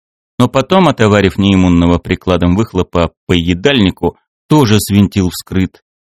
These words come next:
и уже оттуда не оставил неиммунным ни единого шанса. Появившегося из скрыта Норда пришлось почти сутки отпаивать гороховым настоем и живцом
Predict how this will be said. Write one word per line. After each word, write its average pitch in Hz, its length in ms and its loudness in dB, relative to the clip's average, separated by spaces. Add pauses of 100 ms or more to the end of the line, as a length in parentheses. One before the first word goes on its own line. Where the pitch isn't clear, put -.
и 113 100 4
уже 107 260 2
оттуда 196 360 0
не 113 140 2
оставил 104 420 0
неиммунным 92 640 2
ни 87 180 2
единого 82 380 0
шанса. - 540 -12 (1000)
Появившегося 180 680 2
из 170 140 2
скрыта 170 420 -2
Норда 185 400 2
пришлось 147 480 0
почти 165 360 -4
сутки - 460 -6
отпаивать 143 640 -2
гороховым 101 560 0
настоем 139 520 -2
и 131 40 0
живцом 110 720 0